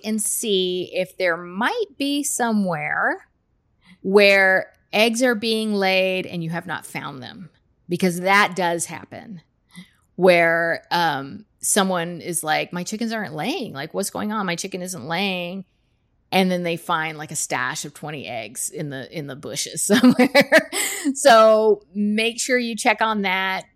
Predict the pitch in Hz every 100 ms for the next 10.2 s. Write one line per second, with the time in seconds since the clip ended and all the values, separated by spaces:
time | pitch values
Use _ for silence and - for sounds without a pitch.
0 | _ _ _ _ _ _ _ _ - -
1 | - 226 180 - - 240 240 240 240 240
2 | 233 226 240 233 - 233 233 226 220 214
3 | 202 214 220 220 214 202 226 214 226 214
4 | 196 185 208 226 320 - 208 208 190 185
5 | 185 254 - - _ _ _ _ _ _
6 | _ _ - 208 202 196 190 185 - 226
7 | 226 247 240 233 185 202 214 226 202 202
8 | 202 190 196 196 - 196 185 202 180 -
9 | 180 190 185 185 180 160 185 185 185 180
10 | 180